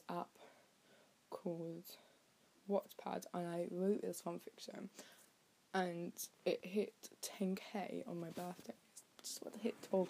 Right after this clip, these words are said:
K, um, only, like, three months later, which, by the way, is psycho. Like, it took from,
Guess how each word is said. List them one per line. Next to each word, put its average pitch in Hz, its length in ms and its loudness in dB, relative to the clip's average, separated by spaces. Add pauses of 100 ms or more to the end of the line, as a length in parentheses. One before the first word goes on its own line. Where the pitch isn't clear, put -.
K, - 240 -2 (540)
um, 175 300 0 (100)
only, 170 400 2
like, - 180 -4 (140)
three 175 180 0
months 170 280 -2
later, 165 260 -2 (920)
which, 196 180 0
by 185 180 6
the 180 60 6
way, 175 120 6
is 170 380 -2
psycho. 180 360 -2 (3500)
Like, 190 100 6
it 202 120 4
took - 200 8
from, 180 360 8